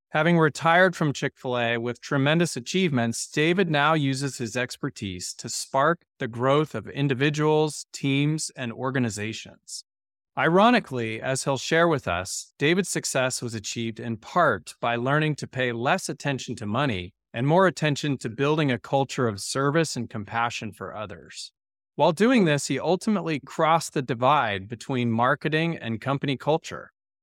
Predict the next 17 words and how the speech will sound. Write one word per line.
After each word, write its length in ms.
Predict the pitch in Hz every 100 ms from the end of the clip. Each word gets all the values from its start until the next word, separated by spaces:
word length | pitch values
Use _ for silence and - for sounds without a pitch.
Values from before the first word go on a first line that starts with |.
| _ _ -
David 340 | 156 185 185
now 260 | 143 160 175
serves 460 | - 151 139 127
as 160 | 139 120
a 60 |
board 280 | 107 147 180
member 360 | 151 120 117 117
for 200 | - 120
numerous 560 | 120 143 175 180 143
organizations. 1080 | 131 127 123 113 104 95 - 95 90 98 - _ _
He's 220 | 139 127
helped 340 | 156 156 - 143
launch 340 | 131 135 120
several 520 | - - 156 160 170
startups 680 | 135 - 139 143 151 - -
and 180 | 143 120
nonprofits 1000 | 120 123 110 143 139 135 92 90 - -